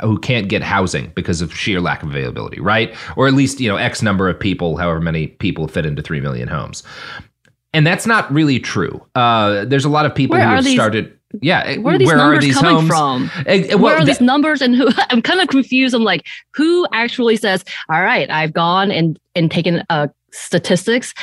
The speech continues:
Speaker 2: and we figured out that, yes, this amount of people need this much, many houses," but do we actually have a number, and how did it come up to that?
Speaker 1: Yes, we're about to get to that. I'm gonna talk to
Speaker 2: Oh,
Speaker 1: that 'cause
Speaker 2: okay.
Speaker 1: it do-,
Speaker 2: Ooh.
Speaker 1: it does not work the way you would think it does based
Speaker 2: Okay.
Speaker 1: on the way it tends to get summarized, right?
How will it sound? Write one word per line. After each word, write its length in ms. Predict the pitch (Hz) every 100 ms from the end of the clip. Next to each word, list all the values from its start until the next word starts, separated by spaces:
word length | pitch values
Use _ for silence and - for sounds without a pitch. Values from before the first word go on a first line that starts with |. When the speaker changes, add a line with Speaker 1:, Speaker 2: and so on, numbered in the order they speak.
| -
Speaker 2:
and 120 | - 170
we 80 |
figured 360 | 170 180 170 170
out 220 | 165 160
that, 160 | 160 151
yes, 420 | 180 214 202 160
this 220 | 170 175 180
amount 240 | 170 165
of 80 | 160
people 420 | 285 - 185 190
need 280 | 180 160 156
this 120 | 151
much, 200 | 160 -
many 320 | 175 156 160 156
houses," 420 | 156 262 294 190
but 240 | 170 170 - - _ _ _ _ _
do 60 | -
we 100 | 220
actually 280 | 180 202 269
have 240 | 226 220
a 20 |
number, 240 | 202 180 240
and 80 | 220
how 140 | 220
did 80 | 220
it 80 | 214
come 160 | 220
up 160 | 202 180
to 120 | -
that? 320 | 151 165 147 -
Speaker 1:
Yes, 340 | 156 160 -
we're 140 | 135 151
about 240 | 147 175
to 80 | 190
get 200 | 147 139
to 80 | 117
that. 160 | 95 87
I'm 100 | 98
gonna 120 | 113
talk 300 | 113 107 107
to 80 | -
Speaker 2:
Oh, 140 | 220
Speaker 1:
that 80 | 170
'cause 80 | 123
Speaker 2:
okay. 60 | 127
Speaker 1:
it 60 |
do-, 120 | 143
Speaker 2:
Ooh. 40 | 285
Speaker 1:
it 160 | 156
does 220 | 147 131 120
not 380 | 135 160 185
work 300 | 131 147 147
the 60 | 151
way 140 | 127 127
you 160 | 113
would 160 | 104 92
think 320 | - 135 135
it 140 | 127
does 320 | 95 117 117 104
based 360 | - - -
Speaker 2:
Okay. 60 | 120
Speaker 1:
on 120 | 104
the 60 | 98
way 200 | 101 95
it 80 |
tends 240 | 92 98 90
to 80 | 85
get 160 | 80
summarized, 760 | - 95 90 107 110 117 117 -
right? 260 | 98 110